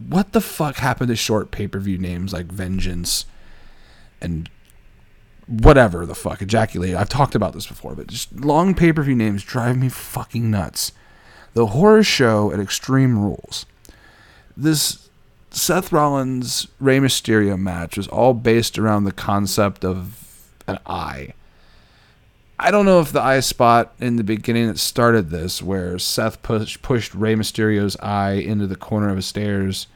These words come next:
to blind him, was, like, intended to go super far, but it did. So we get to Extreme, I'm sorry, we get to the horror show at Extreme Rules, and we're doing an eye versus eye match, or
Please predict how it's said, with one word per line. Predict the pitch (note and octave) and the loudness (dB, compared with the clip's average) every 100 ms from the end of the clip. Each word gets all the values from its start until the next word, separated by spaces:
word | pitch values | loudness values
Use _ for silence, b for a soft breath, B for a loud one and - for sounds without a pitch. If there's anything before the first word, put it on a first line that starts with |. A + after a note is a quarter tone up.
| b b b b b b | b b b b b b
to | - D#2+ _ _ - | -12 -12 _ _ -4
blind | G#2 G#2 A2 G2+ | -2 0 0 0
him, | G#2 G2 G2 F#2 | 0 2 0 0
was, | F2+ F2 G#2 | -4 -6 -4
like, | F2 D2 - - | -6 -6 -14 -12
intended | E2+ - D#2 A2+ D3 D#3 | -12 -10 -6 -2 0 0
to | |
go | D#3 D#3 | 0 0
super | - D#3 D3+ | 0 -2 -2
far, | - D3 C#3 C3+ C3+ | -4 2 4 4 4
but | G2+ | 0
it | - - | -10 0
did. | A#2+ B2 A#2+ A2 - b b b b b b b b | 4 6 6 4 -2 b b b b b b b b
So | - - - - - F#3 F3+ F3 - _ _ _ _ _ _ | -6 0 2 2 4 8 8 6 2 _ _ _ _ _ _
we | E3 E3 | 2 2
get | D3+ G#3 G#3 | 8 8 8
to | - - F3+ E3 D#3+ D#3+ D3+ - _ _ _ _ _ _ _ - | 2 4 6 8 6 6 2 -6 _ _ _ _ _ _ _ -8
Extreme, | C3+ - - - D#3 D3 C3+ - | -8 -4 -6 2 4 4 0 -2
I'm | |
sorry, | B2 B2 | 0 2
we | D3 | 2
get | D#3 | 2
to | C#3+ | 2
the | C#3+ | 4
horror | G3+ G#3+ F#3+ | 8 8 8
show | - D3 | 4 2
at | C3+ | 2
Extreme | B2 - C3 A2+ | -2 -2 -2 0
Rules, | A2 G#2 G2+ | -2 -4 -6
and | F#2+ | -4
we're | A#2+ | -4
doing | A2+ B2 A#2 | -2 -2 0
an | A2 | -4
eye | - A#2+ C3+ C#3 | -4 -2 2 2
versus | C3 A#2 A2+ - A2+ G2+ G#2 | 0 0 0 0 -2 -2 -4
eye | G2+ G2 F#2+ | -6 -4 -4
match, | D#2+ E2 | -6 -10
or | F2+ | -10